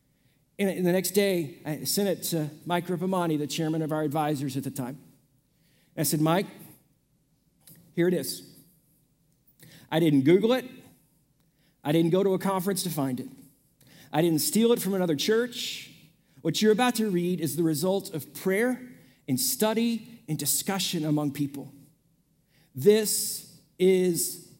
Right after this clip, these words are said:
us." And so I want to share with you over the next four weeks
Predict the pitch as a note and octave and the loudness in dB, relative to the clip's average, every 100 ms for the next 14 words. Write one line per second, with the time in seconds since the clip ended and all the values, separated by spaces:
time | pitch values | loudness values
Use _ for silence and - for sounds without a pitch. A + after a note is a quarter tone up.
0 | - C#3 - - - - - - - _ | -10 -8 -8 -8 -8 -10 -14 -20 -20 _
1 | _ _ _ _ _ _ _ _ _ _ | _ _ _ _ _ _ _ _ _ _
2 | _ D#3 F3 F#3 G#3+ G3 - G3+ G3+ F3+ | _ -6 -2 0 2 0 0 2 0 2
3 | C#3 C#3 - - - D3 E3 E3 - - | 2 0 -4 -12 -6 -2 -2 -2 -4 0
4 | F#3+ G3 D#3+ F#3 - - - | 0 4 2 0 -4 -10 -12